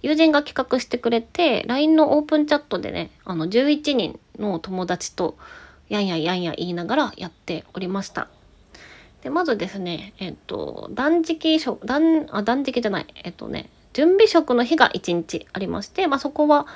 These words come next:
あの、食事の内容に気をつけつつ、量をちょっと減らすっていう日なので、まあ、特段問題なくやりまして。で、断食がね、その、当初のスケジュールだと三日間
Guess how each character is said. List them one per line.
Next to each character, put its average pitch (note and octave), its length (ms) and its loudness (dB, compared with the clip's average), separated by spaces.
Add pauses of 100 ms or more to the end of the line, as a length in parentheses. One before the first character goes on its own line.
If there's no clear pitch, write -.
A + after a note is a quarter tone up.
(480)
あ B3+ 60 -4
の、 A#3+ 100 0
食 A#3+ 260 -2
事 A#3 120 2
の A#3 160 4
内 A#3 180 2
容 A3+ 80 4
に A3+ 120 2
気 A#3 100 -4
を A3 100 2
つ - 80 -12
け C#4+ 140 -6 (320)
つ G4 140 -4
つ、 B3 240 4
量 A3+ 200 6
を F3+ 80 2
ち - 80 -4
ょ - 20 -2
っ - 20 -14
と E3+ 100 -6
減 F3 120 -8
ら F3 80 -6
す - 120 -8
っ - 20 -8
て - 200 -12
い - 40 -4
う - 20 -12
日 F3+ 120 -10
な D3+ 100 -6
の - 120 -8
で、 A#3+ 280 -2
ま C4 280 0
あ、 - 60 -18
特 G3+ 200 -6
段 F3+ 180 -2
問 F3 140 -4
題 - 120 -6
な E3 120 -8
く - 180 -18 (160)
や F3 100 -12
り E3 80 -8
ま D#3+ 140 -8
し - 60 -20
て。 - 280 -6 (500)
で、 C#4 120 -2
断 C#4+ 340 2
食 D4+ 320 -4
が C4+ 140 4
ね、 A3 320 0 (180)
そ - 120 -8
の、 A#3+ 440 0 (160)
当 D#4+ 100 0
初 D4+ 120 2
の F#3+ 100 0
ス - 80 -10
ケ F#3 120 -2
ジ F3+ 60 -4
ュ E3+ 40 -2
ー - 20 -2
ル F3 40 -4
だ G3+ 120 -2
と C#4 180 2
三 G3+ 140 0
日 G#3+ 200 0
間 - 240 0